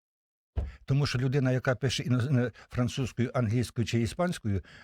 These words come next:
вона думає, е, м, <clears throat> е, е, так, як думають ці, е, носії мови.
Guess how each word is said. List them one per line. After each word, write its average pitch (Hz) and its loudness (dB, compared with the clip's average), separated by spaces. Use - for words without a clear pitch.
вона 123 2
думає, 127 0
е, 120 0
м, 120 2
<clears throat> 120 -2
е, 127 2
е, 113 4
так, 127 -2
як - -4
думають 123 2
ці, 127 0
е, 110 2
носії 127 2
мови. 143 2